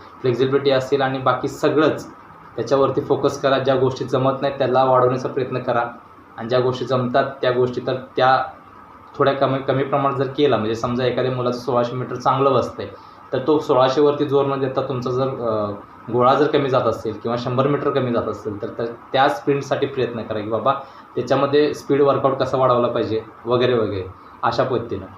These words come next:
So, अ, पाहूया कशा पद्धतीनं त्याच्यावरती सुद्धा आपल्याला काही पर्याय करता येतो का, कारण प्रॅक्टिस आणि दुसरी गोष्ट क-, अ, हे कॉम्पिटिशन खूप मोठ्या प्रमाणात आहेत. किती सांगितलं होतं, एकाच एकशे बारा, म्हणजे एकशे बारा मागे एक मुलगा काहीतरी आहे.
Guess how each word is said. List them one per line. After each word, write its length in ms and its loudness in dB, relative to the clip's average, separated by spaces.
So, 340 4
अ, 100 2
पाहूया 380 2
कशा 220 0
पद्धतीनं 460 2
त्याच्यावरती 480 0
सुद्धा 220 0
आपल्याला 300 2
काही 160 0
पर्याय 300 -2
करता 320 -4
येतो 240 -2
का, 200 -2
कारण 120 -6
प्रॅक्टिस 520 -2
आणि 200 0
दुसरी 280 -4
गोष्ट 260 -2
क-, 120 -4
अ, 540 0
हे 480 0
कॉम्पिटिशन 480 2
खूप 200 0
मोठ्या 260 0
प्रमाणात 380 -2
आहेत. 220 2
किती 200 -2
सांगितलं 340 0
होतं, 160 0
एकाच 600 0
एकशे 260 -4
बारा, 500 4
म्हणजे 200 -2
एकशे 200 0
बारा 280 4
मागे 280 2
एक 220 -2
मुलगा 260 -2
काहीतरी 320 0
आहे. 320 0